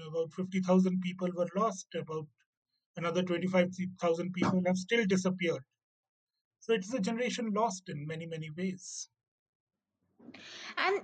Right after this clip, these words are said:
Speaker 2: you know this, the Battle of the Darbar Sahib during Operation Blue Star, right? And, and you speak of it as an engagement between the nation state and the fighters of a religion, right? Whose ethos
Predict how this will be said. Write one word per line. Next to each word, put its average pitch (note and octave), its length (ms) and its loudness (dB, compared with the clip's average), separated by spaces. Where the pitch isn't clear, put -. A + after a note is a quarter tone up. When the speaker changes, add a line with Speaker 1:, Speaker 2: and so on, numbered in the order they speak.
Speaker 2:
you E4 380 4
know G4 260 4
this, G#4 340 2
the D#4+ 320 4
Battle C#4+ 480 2
of B3+ 360 6
the C4+ 140 4
Darbar A3 640 2
Sahib A3+ 600 0
during G3+ 340 4
Operation G3+ 640 2
Blue G#3+ 180 4
Star, A3+ 400 2
right? G3+ 380 2
And, A3 180 0
and G#3 280 -2
you A3+ 160 -4
speak C#4+ 380 0
of C4+ 180 4
it B3 100 0
as B3 100 0
an B3 160 0
engagement A#3 680 2
between A#3 320 -2
the A#3 100 0
nation A#3+ 460 0
state E4 420 0
and A#3+ 160 0
the A#3+ 60 0
fighters A3+ 420 2
of A#3+ 180 0
a A#3 80 2
religion, A#3+ 560 2
right? G#3+ 400 2
Whose C#4+ 240 2
ethos D#4+ 720 2